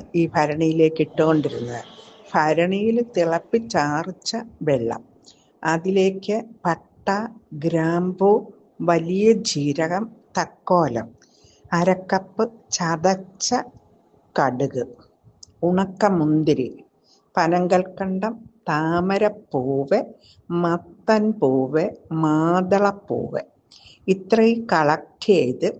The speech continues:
ഇതെല്ലാം കൂടി ഈ ഭരണിയിലാക്കണം. അങ്ങനെ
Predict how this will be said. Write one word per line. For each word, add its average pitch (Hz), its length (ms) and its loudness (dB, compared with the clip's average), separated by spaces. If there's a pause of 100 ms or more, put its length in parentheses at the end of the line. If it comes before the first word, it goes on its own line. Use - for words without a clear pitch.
(320)
ഇതെല്ലാം 160 760 0
കൂടി 135 320 -2
ഈ 214 160 0 (120)
ഭരണിയിലാക്കണം. 127 1000 -4 (460)
അങ്ങനെ 170 420 2